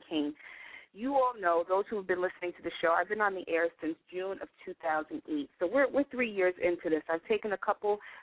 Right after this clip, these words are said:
little, uh, absences, but for the most part, we've been pretty consistent on the air for, for three and a half years now.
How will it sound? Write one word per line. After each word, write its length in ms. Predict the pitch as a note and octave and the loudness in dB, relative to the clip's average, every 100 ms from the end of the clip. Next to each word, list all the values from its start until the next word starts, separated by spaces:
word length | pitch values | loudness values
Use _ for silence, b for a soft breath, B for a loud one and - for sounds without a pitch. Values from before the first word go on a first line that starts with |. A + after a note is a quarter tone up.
| - | -12
little, 640 | G4 A4 C5 A#4 C4+ C4 - | 0 2 2 2 0 -2 -2
uh, 340 | F#3+ F#3 F3+ - | 0 0 -2 -2
absences, 640 | F3+ F#3 - F#3+ F3+ F#3+ F#3 | 0 0 0 -10 -8 -6 -2
but 140 | G#3 | -2
for 120 | G3+ G#3+ | 0 -2
the 100 | G#3+ | 0
most 280 | A#3+ D4 - | 0 0 0
part, 200 | G#3+ F#3+ | 0 0
we've 140 | G#3+ | -4
been 120 | G3 | -6
pretty 240 | F#3+ A3 G#3+ | -2 -4 -4
consistent 540 | G3+ F#3+ G3 - F3+ | -10 -6 -6 -4 0
on 120 | E3+ | 0
the 100 | E3+ - | 0 0
air 300 | F3 E3+ F3 | 2 2 2
for, 240 | - E3 - - | 0 0 0 -8
for 100 | F3 | -10
three 200 | G#3+ A#3 | -4 -2
and 80 | F#3+ | 0
a 60 | F3 | 0
half 220 | E3+ D#3+ | 0 -2
years 300 | - F3+ E3 D#3+ | -4 0 0 -2
now. 320 | D3+ D3 D3 | -4 -2 -4